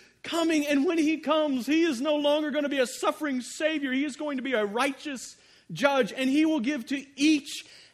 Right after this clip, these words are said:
<laughs> what they are due. Now, let's just deal with that real quickly. Just, just, just talk about this for a second. Every one of us will be raised, and every one of us will be judged. Everyone will experience one of two outcomes at the result of that judgment.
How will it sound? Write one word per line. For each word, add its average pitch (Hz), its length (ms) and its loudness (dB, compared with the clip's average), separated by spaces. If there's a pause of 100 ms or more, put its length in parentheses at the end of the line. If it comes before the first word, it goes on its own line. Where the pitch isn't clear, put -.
<laughs> 277 380 -4
what 254 260 0
they 262 140 2
are 247 180 -2
due. 240 300 -2
Now, 247 260 -2
let's 269 260 2
just 302 200 -8
deal 294 120 -6
with 262 120 -10
that 202 100 -4
real 220 140 -2
quickly. 220 320 -8
Just, 220 240 -12
just, 226 160 -12
just - 320 -20
talk 269 260 -14
about 170 220 -16
this 175 120 -14
for 175 140 -14
a 160 40 -12
second. - 420 -14 (120)
Every 226 360 -4
one 226 260 -6
of 180 80 -10
us 160 180 -12
will 214 200 -8
be 214 160 -8
raised, 202 280 -4
and 180 140 -10
every 214 240 -6
one 214 240 -6
of 233 80 -6
us 220 160 -8
will 214 140 -6
be 180 120 -8
judged. 180 300 -8 (340)
Everyone 214 540 2
will 202 140 0
experience 202 480 -6
one 254 160 -4
of 233 80 -10
two 247 200 -6
outcomes 190 400 -10
at 196 140 -12
the 208 60 -12
result 190 400 -6
of 185 80 -12
that 175 180 -8
judgment. 190 460 -10